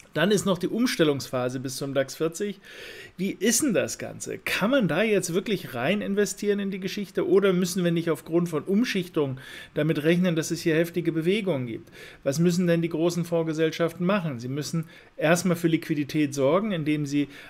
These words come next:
einen Teil ihrer bestehenden dax dreißig reduzieren, damit sie mit dem dann frei gewordenen Geld wieder dax vierzig, also die zehn Nachrücker, nachkaufen können. Das heißt, für all die Titel, die jetzt im dax schon drin sind,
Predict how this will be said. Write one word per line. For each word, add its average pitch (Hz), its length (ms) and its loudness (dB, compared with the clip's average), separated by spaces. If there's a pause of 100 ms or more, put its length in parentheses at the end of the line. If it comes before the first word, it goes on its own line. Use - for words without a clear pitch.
einen 131 200 -4
Teil 180 400 4
ihrer 165 220 0
bestehenden 160 580 2
dax 139 280 -2
dreißig 165 520 0
reduzieren, 165 800 0 (380)
damit 156 260 2
sie 165 100 0
mit 151 140 0
dem 139 160 -2
dann 165 180 4
frei 156 320 2
gewordenen 180 560 4
Geld 175 300 4
wieder 170 180 4
dax 165 320 -2
vierzig, - 540 2
also 135 160 2
die 139 100 -10
zehn 143 320 -2
Nachrücker, 165 480 0
nachkaufen 135 720 0
können. 110 240 -2 (320)
Das 135 200 -2
heißt, 156 280 2
für - 140 -2
all 170 280 4
die 196 240 0
Titel, 214 320 0
die 147 100 -4
jetzt 196 240 2
im 165 120 0
dax 143 240 -2
schon 139 240 -6
drin 202 260 -2
sind, 185 300 0